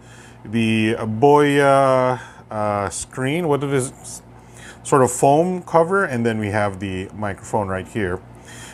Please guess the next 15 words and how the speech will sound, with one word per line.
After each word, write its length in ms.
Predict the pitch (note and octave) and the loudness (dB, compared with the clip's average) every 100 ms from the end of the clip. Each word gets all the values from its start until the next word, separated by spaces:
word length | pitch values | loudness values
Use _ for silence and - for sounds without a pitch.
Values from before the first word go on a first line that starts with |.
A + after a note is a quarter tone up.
| - | -6
Uh, 300 | - A#2 A#2+ | 2 4 4
this 220 | A#2 F#3 | 2 0
is 100 | A#3+ | -2
probably 480 | - A3+ G#3+ F3+ F3+ | 2 2 4 4 4
a, 80 | C3+ | 4
like, 220 | B2 A2 | 2 0
a 40 | |
cardioid 540 | A2 - C#3+ D3 E3+ D#3+ | -4 0 0 2 0 0
pattern 340 | E3+ E3+ F3+ | 0 0 0
or 140 | C#3+ G#2 | 0 0
a 20 | |
shotgun 520 | - C#3 C3 A#2+ C3 | 0 0 0 -4 -2
pattern 440 | - C3+ C3+ C#3 | 2 2 4 0
over 300 | C3 G#2 G2 | -2 -6 -4
there. 560 | F#2+ A2 C#3 A2+ A2 A#2+ | -4 0 2 2 2 0